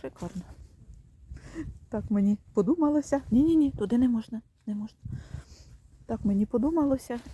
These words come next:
і я його взяла. Та не бійся. Взяла ж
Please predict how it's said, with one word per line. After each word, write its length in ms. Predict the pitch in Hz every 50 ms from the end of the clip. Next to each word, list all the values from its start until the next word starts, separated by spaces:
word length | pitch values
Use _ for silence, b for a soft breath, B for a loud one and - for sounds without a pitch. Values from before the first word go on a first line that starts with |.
| 302 339
і 120 | 339 311 -
я 180 | - 190 214 226 - - -
його 200 | - 208 190 226 226
взяла. 360 | - - - 190 175 175 175 - - - _ _ - - - B B B B B B B B - - - - - - - - - _ - - - - - - - - - - - - - - -
Та 120 | - 269 262
не 140 | 254 240
бійся. 500 | 208 160 - 226 208 196 190 - - 220 - - - _ - - - - _ - - - - - - - - - - - - - - - - - B B B B B B B B B B B B B B - - - - - - - - - - - - - - - - _ _ -
Взяла 380 | 208 - 214 208 196 190 180
ж 260 | 180 - - - -